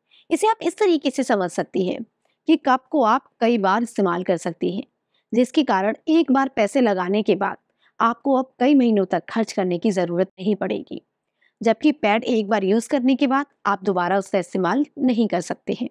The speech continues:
पैड्स और मेंस्ट्रुअल कप में से मेंस्ट्रुअल कप को डिस्पोज नहीं करना पड़ता है, तो इस तरीके से ये इको फ्रेंडली भी होता है। साथ ही साथ इससे ब्लड की लीकेज होने की संभावना काफ़ी ज़्यादा कम हो जाती है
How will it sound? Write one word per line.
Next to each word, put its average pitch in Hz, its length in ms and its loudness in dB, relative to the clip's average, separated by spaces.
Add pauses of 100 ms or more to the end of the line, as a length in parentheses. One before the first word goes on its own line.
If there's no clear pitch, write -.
(120)
पैड्स 247 340 0
और 320 140 0
मेंस्ट्रुअल 262 420 2
कप 214 180 -2
में 190 140 0
से 202 160 -2
मेंस्ट्रुअल 220 480 0
कप - 200 -2
को 262 140 0
डिस्पोज 220 540 -2
नहीं 220 300 2
करना 185 300 0
पड़ता - 280 -8
है, 180 160 -10 (560)
तो 381 60 2
इस - 220 -4
तरीके 269 360 2
से 285 160 0
ये 294 200 4
इको 214 380 -2
फ्रेंडली 190 540 0
भी 220 180 0
होता 294 280 0
है। 269 200 -4 (520)
साथ 294 300 2
ही 349 80 2
साथ 302 280 -2
इससे 302 260 0
ब्लड 226 280 0
की 294 120 0
लीकेज 247 400 2
होने 202 180 2
की 240 100 2
संभावना 185 480 -2 (140)
काफ़ी 226 300 0
ज़्यादा 220 260 2
कम 202 200 0
हो 196 120 2
जाती 196 300 -4
है - 160 -10